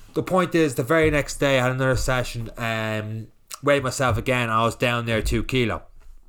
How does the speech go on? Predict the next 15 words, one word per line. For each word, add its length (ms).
What 320
my 120
whole 360
point 400
is, 380
is 240
how 380
weight 520
can 160
fluctuate 800
so 180
much. 220
And 80
like, 140
"Sean, 420